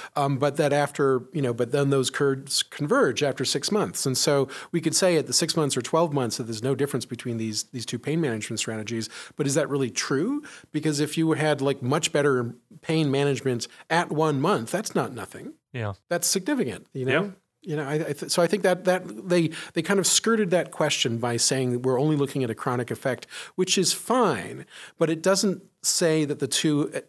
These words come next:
Speaker 1: were necessarily equivalent during that entire duration
Speaker 2: Mm-hmm,
Speaker 1: of follow-up.
Speaker 2: mm-hmm. Can I get up one, one other issue, which is, um, so this was a, a, an intention to treat analysis, right?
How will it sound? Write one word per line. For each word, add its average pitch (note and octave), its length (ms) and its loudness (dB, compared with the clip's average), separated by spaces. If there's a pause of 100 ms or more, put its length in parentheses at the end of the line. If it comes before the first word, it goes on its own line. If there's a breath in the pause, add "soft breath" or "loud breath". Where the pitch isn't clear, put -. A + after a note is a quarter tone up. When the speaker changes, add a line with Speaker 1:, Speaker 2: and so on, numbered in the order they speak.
Speaker 1:
were C#3 180 2
necessarily C3 480 2
equivalent B2 500 0
during B2 180 0
that A2+ 100 0
entire A2+ 320 -2
duration A2 360 -2
Speaker 2:
Mm-hmm, A2 120 -2
Speaker 1:
of C#3 100 0
follow-up. - 220 -10
Speaker 2:
mm-hmm. B2 220 -4 (240)
Can F3+ 120 2
I B3 140 4
get A#3 120 2
up A3+ 140 0
one, G3+ 260 2
one F3 160 2
other E3 200 4
issue, E3 200 0
which D#3 160 -2
is, D#3 380 0
um, C3+ 380 4
so F#3+ 160 0
this A3+ 160 0
was G#3+ 160 2
a, F#3 80 4
a, F3+ 260 4
an D#3+ 80 2
intention D#3 440 0
to C#3 60 2
treat C#3 220 2
analysis, A2 580 -2
right? C3+ 240 2